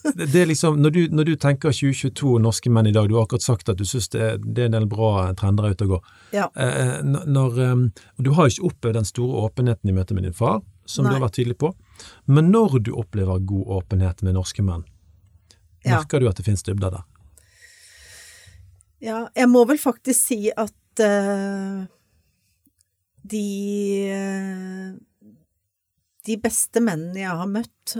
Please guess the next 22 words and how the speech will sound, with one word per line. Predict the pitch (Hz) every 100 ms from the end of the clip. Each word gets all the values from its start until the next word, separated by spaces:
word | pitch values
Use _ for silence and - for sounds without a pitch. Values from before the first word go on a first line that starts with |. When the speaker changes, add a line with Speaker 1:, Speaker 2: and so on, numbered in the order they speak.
| 220
Speaker 2:
altså | 202 208
som | - 208
jeg |
har | 196
mest | 185 - 190
respekt | 180 - 151 -
for | - 202
og | 185
best, | 175 - - -
eh, | 196
dialog | 185 190 185 160 151 -
med, | 247 233
det | 226
er | 196
vel | 170 185
etter | - 151
at | 170
jeg | 165
kom | 175 156
inn | 147 147
i | 139 143 - -
kristenlivet. | - 196 - - 151 156 220